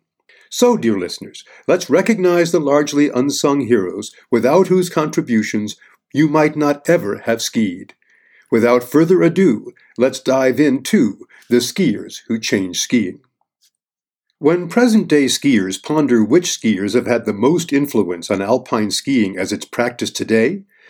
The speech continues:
they may conjure up images of Stein Eriksen, Jean-Claude Killy,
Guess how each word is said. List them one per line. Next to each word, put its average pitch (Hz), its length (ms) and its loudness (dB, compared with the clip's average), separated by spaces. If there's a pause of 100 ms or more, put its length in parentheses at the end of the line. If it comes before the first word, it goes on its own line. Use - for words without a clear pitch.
(100)
they 190 160 4
may 233 200 2
conjure 180 440 0
up 165 160 2
images 147 460 2
of 98 180 -2
Stein 104 420 -4
Eriksen, 139 640 0 (320)
Jean-Claude 113 580 0
Killy, 139 540 -4